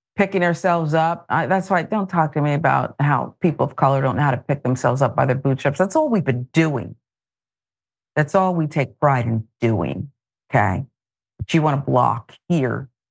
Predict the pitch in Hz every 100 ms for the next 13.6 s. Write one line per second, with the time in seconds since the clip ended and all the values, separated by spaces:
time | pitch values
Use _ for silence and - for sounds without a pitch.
0 | _ _ _ _ 131 117 139 131 - 135
1 | 131 113 - 247 294 208 208 - 208 185
2 | 147 123 123 117 117 _ _ _ _ _
3 | _ _ _ - 233 254 - 220 208 208
4 | - 170 131 98 82 - _ _ _ _
5 | _ _ _ _ _ - - 330 202 233
6 | 269 - 233 294 302 285 277 262 240 190
7 | 185 185 220 226 - 220 208 196 156 -
8 | 202 190 185 170 - 165 156 143 127 -
9 | _ _ _ 185 202 226 220 180 143 147
10 | 143 131 _ _ _ _ - 285 262 156
11 | 165 170 175 139 143 147 120 127 143 151
12 | 101 - - _ _ _ _ 143 156 165
13 | - 202 175 147 147 147